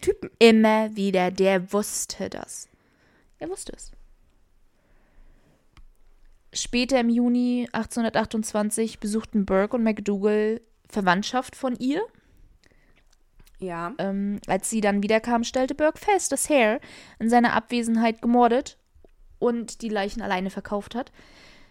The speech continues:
Speaker 2: Jetzt ist wiederum
Speaker 1: Wie kann er
Speaker 2: Diskussion.
Speaker 1: nur?
Speaker 2: Ja, jetzt ist wiederum Diskussion gewesen, wie viele hat er tatsächlich getötet.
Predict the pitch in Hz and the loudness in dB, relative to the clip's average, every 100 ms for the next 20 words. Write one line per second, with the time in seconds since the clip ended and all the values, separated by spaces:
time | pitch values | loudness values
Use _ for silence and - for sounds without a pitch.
0 | _ _ - 214 220 - - - 220 233 | _ _ -2 0 0 -6 -4 -4 -2 4
1 | 226 226 226 - 240 220 220 240 277 - | 4 4 0 0 2 6 6 4 -2 -12
2 | - - - 180 - 214 208 202 233 220 | -20 -8 -6 -6 -4 -2 -2 -2 0 2
3 | 220 214 - 220 220 233 220 208 202 202 | 2 0 -2 0 2 2 2 2 2 0
4 | 190 185 - 349 320 277 254 247 247 233 | -2 -6 2 4 6 6 4 0 -2 -2
5 | 226 226 - 220 220 214 214 | -4 -6 -8 -4 -2 0 -2